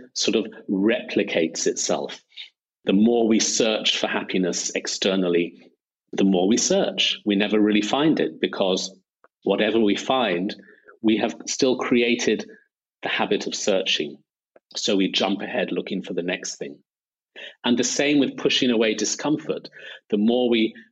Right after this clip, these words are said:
try to evade or, uh, avoid discomfort, the more discomfort comes because our resistance is a habit that we take with us everywhere.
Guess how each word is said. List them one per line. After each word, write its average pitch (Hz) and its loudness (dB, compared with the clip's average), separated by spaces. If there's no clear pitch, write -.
try 113 0
to 107 0
evade 107 2
or, 98 2
uh, - -6
avoid 117 2
discomfort, 92 -2
the 107 2
more 120 4
discomfort 110 -2
comes 131 0
because - -6
our 101 2
resistance 101 0
is - -4
a - -2
habit 98 -2
that 95 -4
we 90 -4
take 95 -2
with 92 0
us 85 -2
everywhere. 78 -4